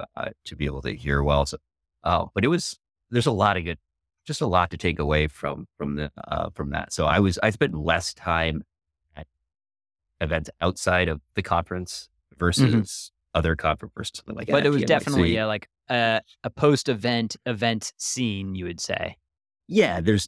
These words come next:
Speaker 1: there's plenty of that. Um, I noticed, you know, we, we had team dinners, and I noticed that there were, uh, um,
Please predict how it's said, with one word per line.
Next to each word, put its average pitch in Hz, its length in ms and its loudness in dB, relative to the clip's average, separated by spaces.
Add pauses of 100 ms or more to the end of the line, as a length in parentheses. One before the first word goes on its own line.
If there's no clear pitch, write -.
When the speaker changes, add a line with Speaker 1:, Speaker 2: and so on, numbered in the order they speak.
Speaker 1:
there's 98 200 2
plenty 78 460 -2
of 71 220 0
that. 69 320 -2 (140)
Um, 69 380 -12 (180)
I - 60 -8
noticed, 76 460 -4
you 78 100 0
know, 73 120 -2
we, 78 320 -2
we 78 120 0
had - 120 -4 (360)
team 98 260 4
dinners, 85 340 2
and - 80 -10
I 73 40 -8
noticed - 320 -8
that - 160 -12
there 78 160 -2
were, - 520 -8
uh, - 260 -6 (1120)
um, 82 300 -6